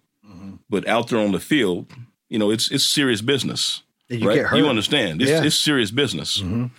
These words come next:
Speaker 2: And
Speaker 1: it's
Speaker 2: you
Speaker 1: how
Speaker 2: get
Speaker 1: you
Speaker 2: hurt.
Speaker 1: provide for your
Speaker 2: But you know
Speaker 1: family.
Speaker 2: what, for me, though, Jason? <clears throat> The, the biggest fear was not being able to be great. Not, not being able to play as well as I know I could.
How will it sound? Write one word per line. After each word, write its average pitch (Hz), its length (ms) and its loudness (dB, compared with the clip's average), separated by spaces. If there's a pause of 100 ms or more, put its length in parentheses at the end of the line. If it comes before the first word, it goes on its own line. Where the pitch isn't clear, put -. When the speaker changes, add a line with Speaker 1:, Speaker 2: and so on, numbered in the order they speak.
(180)
Speaker 2:
And 156 100 4
Speaker 1:
it's 160 100 2
Speaker 2:
you 185 40 6
Speaker 1:
how 185 60 6
Speaker 2:
get - 60 4
Speaker 1:
you 202 60 6
Speaker 2:
hurt. 208 100 4
Speaker 1:
provide 185 340 4
for 185 80 2
your 165 120 4
Speaker 2:
But 208 160 4
you 262 100 4
know 220 100 4
Speaker 1:
family. - 80 4
Speaker 2:
what, 185 120 2
for 220 100 0
me, 190 160 2
though, 190 380 -2
Jason? 175 500 0
<clears throat> - 60 -18 (600)
The, 123 180 0
the 117 120 2
biggest 131 580 0 (280)
fear 117 520 2 (580)
was 98 200 0
not 104 340 0
being 98 160 0
able 90 140 0
to 90 60 -2
be 87 140 0
great. 87 380 -2 (600)
Not, 110 260 0
not 110 240 2
being 117 120 2
able 101 120 2
to 90 40 -2
play 101 300 0
as 90 160 -2
well 98 160 2
as 85 100 0
I 82 60 0
know 92 180 2
I 78 100 0
could. - 320 -4